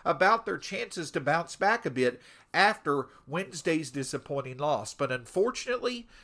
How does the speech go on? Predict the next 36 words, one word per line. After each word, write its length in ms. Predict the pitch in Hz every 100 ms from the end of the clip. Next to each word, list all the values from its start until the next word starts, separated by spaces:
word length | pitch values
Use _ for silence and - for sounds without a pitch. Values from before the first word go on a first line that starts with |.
| - -
that 220 | 180 202
was 200 | 196 139
not 220 | 175 170
to 100 | -
be 120 | 151
the 100 | 147
case. 460 | 143 165 131 - - _ 117
Max 400 | 156 190 - -
Fried 480 | 185 214 254 254 - -
was 160 | 180 170
pretty 240 | - 285
good 360 | 294 277 - - -
in 120 | -
his 260 | 160 214 190
outing. 340 | 190 151 123
Not 280 | 120 285 466
as 120 | 403
dominant 460 | 131 156 202 190 175
as 200 | 170 139
we've 180 | 151 131
seen 200 | 190 165
him 100 | 143
before. 360 | 131 151 165
He 100 | 185
went 200 | 208 240
into, 240 | 240 220 190
he 200 | 147 165
ran 220 | 175 277
into 340 | 254 190 196 - - -
a 100 | -
bit 140 | 139 220
of 80 | 185
bad 240 | 170 160
luck, 220 | 165 175
and, 100 | 143
and 160 | 123